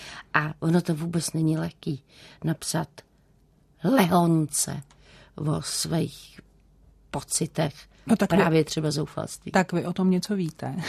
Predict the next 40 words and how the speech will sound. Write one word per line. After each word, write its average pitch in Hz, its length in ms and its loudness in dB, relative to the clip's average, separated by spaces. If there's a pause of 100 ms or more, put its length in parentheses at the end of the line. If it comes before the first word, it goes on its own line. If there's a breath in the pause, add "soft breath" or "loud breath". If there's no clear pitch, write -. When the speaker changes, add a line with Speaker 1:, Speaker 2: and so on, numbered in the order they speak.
(180)
Speaker 1:
Hm. 175 120 6
Speaker 2:
<laughs> - 60 -10
Ale 185 220 4
tak 202 180 6
byla 180 240 6
Betty 277 260 4
McDonaldová, 202 1000 6
nebo 180 240 6
je 165 240 4
do 208 120 4
dneška, 185 680 2 (480 loud breath)
eh, 165 120 -4
vaším, 170 520 2
já 165 120 0
nechci 160 280 0
říkat 175 360 0
vzorem, 170 480 4
protože, 170 500 0
eh, 170 260 0 (500)
všichni, 175 400 2
každý 170 320 0
jsme 185 160 0
jiný, 175 400 6
ale 190 340 2 (360 loud breath)
spíš - 300 2
inspirací? 196 760 2 (440 loud breath)
Speaker 1:
Já 269 180 10
nemůžu 302 300 10
říct, 208 140 4
že 196 80 8
byla 190 140 8
inspirací. 180 440 2
Prostě 202 320 4
já, 208 300 8 (300 soft breath)
eh, - 40 -6 (460)
vím, 214 240 8
že 220 120 6
mi 208 140 8
vždycky 175 380 2
potěší, 170 680 2